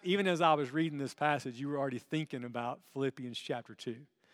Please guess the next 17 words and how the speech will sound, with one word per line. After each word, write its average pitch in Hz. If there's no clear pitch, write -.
But 190
listen 247
to 294
what 196
Paul 196
says 156
when 151
he 147
talks 170
about 156
Jesus 151
and 160
Jesus' 180
name 175
and 156
how 208
it 180